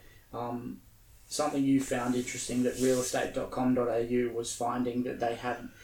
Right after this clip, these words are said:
record numbers of people looking into their website,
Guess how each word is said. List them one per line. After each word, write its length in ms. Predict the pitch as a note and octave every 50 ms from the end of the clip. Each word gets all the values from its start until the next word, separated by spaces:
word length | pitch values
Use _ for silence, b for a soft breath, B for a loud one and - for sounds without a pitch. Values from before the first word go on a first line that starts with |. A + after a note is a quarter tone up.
| B B B B
record 460 | B2 C3+ D3 C#3 - C3+ B2+ B2 B2+
numbers 400 | B2+ B2 B2 B2+ B2 B2 A2+ B2
of 140 | B2 A#2+ -
people 400 | - C3 B2+ B2+ - A#2+ B2 A#2+
looking 340 | B2 C3+ C3 - C3 B2 B2
into 240 | B2 B2 B2 - C3
their 180 | A#2+ A2+ A#2 A#2
website, 580 | B2 B2 B2 - - - - - - - -